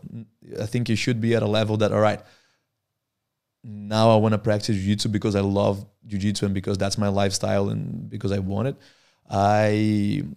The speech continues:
most of, s-, some of my belts, actually, sometimes my other instructors or my students ask me, "Oh, Thiago, are you a third degree black belt?" I was, I said, "Yeah, yeah, I am a third degree."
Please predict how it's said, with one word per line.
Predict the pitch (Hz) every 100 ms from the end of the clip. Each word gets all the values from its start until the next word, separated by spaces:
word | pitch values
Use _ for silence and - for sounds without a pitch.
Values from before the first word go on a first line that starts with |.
| - -
most | 123 117 156 -
of, | -
s-, | - -
some | 160 180
of | 160
my | 127
belts, | 110 135 -
actually, | 131 160
sometimes | 143 156 156 147 147
my | 139
other | 123 127 131
instructors | 113 - 117 120 120 107
or | 101 101
my | 104 104
students | - 131 135 127
ask | 107 131 170
me, |
"Oh, | 214
Thiago, | 208 185 160
are |
you | 143 185
a | 180 156
third | 156 160
degree | 127 143
black | 139 139
belt?" | 151
I | 147
was, | 139 139 139 -
I | -
said, | 127 156
"Yeah, | 151 220
yeah, | 214 131 120 - -
I | 117
am | 135
a | 131
third | 139 139
degree." | 127 151